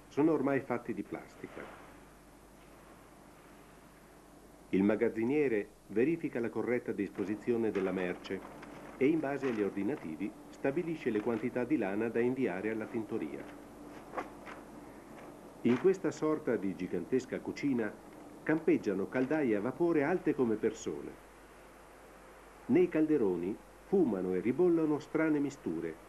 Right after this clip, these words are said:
che ricordano le ricette segrete di un alchimista. Nello stanzino attiguo si schiude il magico mondo dei colori. Una rassegna completa, dai più brillanti ai più sfumati.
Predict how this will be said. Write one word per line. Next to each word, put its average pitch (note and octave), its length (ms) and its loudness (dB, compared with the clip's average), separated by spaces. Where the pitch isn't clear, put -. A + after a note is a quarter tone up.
che G#2+ 100 4
ricordano C3+ 600 2
le G#2+ 140 4
ricette B2+ 420 -2
segrete G2+ 540 0
di A2+ 80 0
un A#2+ 100 0
alchimista. A#2 640 -6
Nello C3+ 300 4
stanzino E3 480 0
attiguo F2 540 -6
si - 200 -4
schiude F#3 460 -2
il E3+ 100 2
magico C3+ 520 -2
mondo G#2+ 320 0
dei A#2 180 -2
colori. D2 480 -4
Una D#3 220 8
rassegna E3+ 420 2
completa, F#2 720 -4
dai G2 140 4
più G#2 200 0
brillanti B2+ 600 0
ai C#3 60 2
più D3 140 -2
sfumati. G#2+ 600 -6